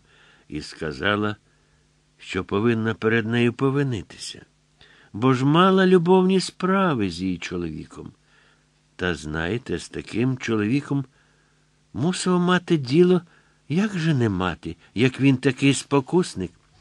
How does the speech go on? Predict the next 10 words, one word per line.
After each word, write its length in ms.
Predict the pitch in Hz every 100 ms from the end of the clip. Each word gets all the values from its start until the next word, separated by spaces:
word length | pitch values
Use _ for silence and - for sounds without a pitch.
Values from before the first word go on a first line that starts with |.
| - _ _
З 180 | 90 90
нього 260 | 104 101 113
так 340 | - 113 -
і 60 | 131
пре, 480 | - 165 190 165 110
ну, 240 | 156 170 - - _
самі 400 | - 208 165 127
розумієте, 680 | 113 101 101 98 92 107
що. 380 | 95 - 92 82 - _ _ _ _ _ _ _ -
Вірка 680 | 73 101 117 - 104 101